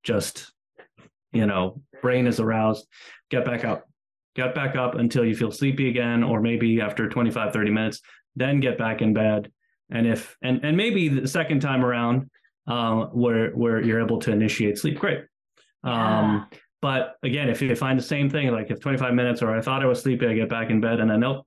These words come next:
Speaker 1: I'm just, it's not happening," get back up, rinse and repeat.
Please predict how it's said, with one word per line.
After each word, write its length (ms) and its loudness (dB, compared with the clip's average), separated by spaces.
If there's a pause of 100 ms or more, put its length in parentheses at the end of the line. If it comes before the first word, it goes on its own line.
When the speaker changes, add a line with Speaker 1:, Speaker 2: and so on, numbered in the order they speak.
Speaker 1:
I'm 200 0
just, 320 -6
it's 140 -6
not 180 0
happening," 480 0 (180)
get 180 0
back 240 -2
up, 280 -2
rinse 320 0
and 100 4
repeat. 440 -2